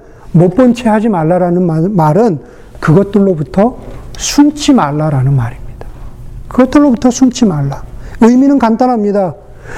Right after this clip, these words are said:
우리는 우리 주변에 있는 이웃이라고 하는 일상, 소나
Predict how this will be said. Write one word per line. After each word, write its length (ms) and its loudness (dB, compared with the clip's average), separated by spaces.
우리는 760 2
우리 180 4
주변에 440 2
있는 320 0
이웃이라고 640 0
하는 220 -2
일상, 440 -4
소나 500 2